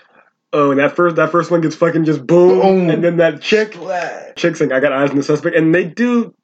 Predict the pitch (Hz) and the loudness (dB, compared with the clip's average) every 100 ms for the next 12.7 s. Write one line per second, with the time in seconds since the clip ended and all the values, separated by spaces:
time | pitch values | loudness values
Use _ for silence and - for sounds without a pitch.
0 | _ - 175 220 202 202 180 123 107 127 | _ -2 0 0 0 0 0 0 0 0
1 | 151 - - _ - 123 123 135 123 - | -2 -6 -20 _ -10 -4 0 0 -2 -8
2 | - 127 120 127 - 123 - 104 104 104 | -8 -6 -4 -6 -10 -12 -10 -6 -4 -6
3 | 107 104 104 - 139 135 139 - - - | -8 -10 -10 -6 -4 -2 -4 -8 -16 -18
4 | - - _ _ _ _ _ _ 151 143 | -18 -20 _ _ _ _ _ _ -2 0
5 | 185 214 190 180 156 156 156 151 139 135 | 0 -2 0 2 2 0 0 -2 -2 -6
6 | 120 - 135 117 117 - 123 123 120 117 | -10 -10 -10 -8 -10 -6 -4 -4 -2 -2
7 | 110 113 101 90 85 90 120 117 - 110 | 0 -2 -4 -10 -12 -4 -4 -4 -4 -2
8 | 120 127 123 123 123 113 107 110 113 113 | -2 -2 -2 -2 -4 -10 -12 -2 -2 -2
9 | 107 104 113 117 120 104 104 110 98 104 | -6 -6 -6 -2 -4 -2 -4 -6 -8 -4
10 | 113 - 107 104 120 117 - 117 123 127 | -4 -4 -8 -4 -2 -2 -2 -2 0 0
11 | 127 127 135 139 139 147 139 139 151 156 | -2 0 0 0 0 0 0 0 0 0
12 | 139 135 123 - 143 147 | 0 0 -4 -2 0 0